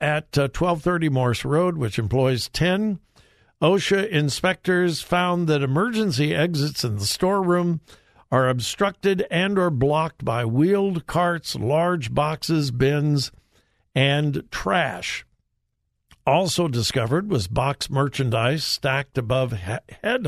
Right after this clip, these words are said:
height in excess of six feet high that is not arranged in a stable and secure manner to prevent it from falling onto or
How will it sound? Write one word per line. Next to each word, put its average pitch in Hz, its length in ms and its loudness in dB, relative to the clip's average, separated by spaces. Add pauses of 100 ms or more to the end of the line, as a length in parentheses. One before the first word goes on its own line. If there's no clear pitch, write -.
height 143 280 -10 (800)
in 147 160 4
excess 196 500 0
of 135 100 -2
six - 300 -2
feet 196 240 0
high 139 380 -2
that 156 340 -4
is 131 220 0
not 135 240 0
arranged 170 500 -2
in 110 140 -4
a 110 60 0
stable 170 500 0
and 151 120 0
secure 113 400 -4
manner 170 480 0 (460)
to 147 160 0
prevent 147 320 2
it 185 140 -2
from 170 180 0
falling 143 440 0
onto 135 640 0
or 127 400 -2